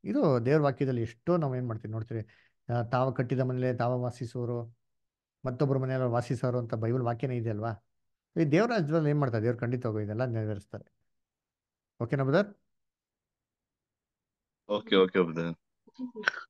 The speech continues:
Speaker 1: ಓಕೆ.
Speaker 2: ಬ್ರದರ್, ಒಂದ್
Speaker 1: ಹಾ, ಹೇಳಿ.
Speaker 2: ಒ-, ಒಂದು ವೇಳೆ
Speaker 1: ಹಾ.
Speaker 2: ಆ, ಆದಮನ್ ಪಾಪ ಮಾಡಿಲ್ಲ ಅಂದ್ರೆ
Speaker 1: ಹಾ.
Speaker 2: ಹಂಗೆ ಇರ್ತಾ ಇತ್ತು ಭೂಮಿ. ಇದ್-, ನೀವ್
Speaker 1: ಹೌದು.
Speaker 2: ಹೇಳಿದ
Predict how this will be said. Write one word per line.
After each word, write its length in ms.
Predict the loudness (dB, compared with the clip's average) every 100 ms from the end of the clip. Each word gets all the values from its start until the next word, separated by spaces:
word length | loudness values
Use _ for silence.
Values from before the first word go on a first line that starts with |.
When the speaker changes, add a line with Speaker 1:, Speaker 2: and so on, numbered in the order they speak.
| -14 -16 _ _ _ 0
Speaker 1:
ಓಕೆ. 280 | 4 4
Speaker 2:
ಬ್ರದರ್, 220 | 8 8 10
ಒಂದ್ 200 | 4 2 -8 -8
Speaker 1:
ಹಾ, 60 | -6 0 2
ಹೇಳಿ. 140 | 4 2 _ 0
Speaker 2:
ಒ-, 300 | 2 2 2
ಒಂದು 300 | 8 10 12
ವೇಳೆ 500 | 12 12 12 8 2 -20 -20 -20 -18 -8
Speaker 1:
ಹಾ. 140 | -6 -6 -10 -14 -14 -2 4
Speaker 2:
ಆ, 320 | 8 8 8 8
ಆದಮನ್ 280 | 8 6
ಪಾಪ 340 | 4 2 4 4
ಮಾಡಿಲ್ಲ 500 | 4 4 2 2 2
ಅಂದ್ರೆ 320 | 0 2 0
Speaker 1:
ಹಾ. 600 | 0 _ -20 _ -8 -4
Speaker 2:
ಹಂಗೆ 220 | 0 2
ಇರ್ತಾ 200 | 2 0
ಇತ್ತು 200 | -2 -2
ಭೂಮಿ. 680 | -2 0 0 0 0 -2 -4
ಇದ್-, 60 |
ನೀವ್ 100 | 0
Speaker 1:
ಹೌದು. 200 | 4 4
Speaker 2:
ಹೇಳಿದ 320 | 2 -2 -6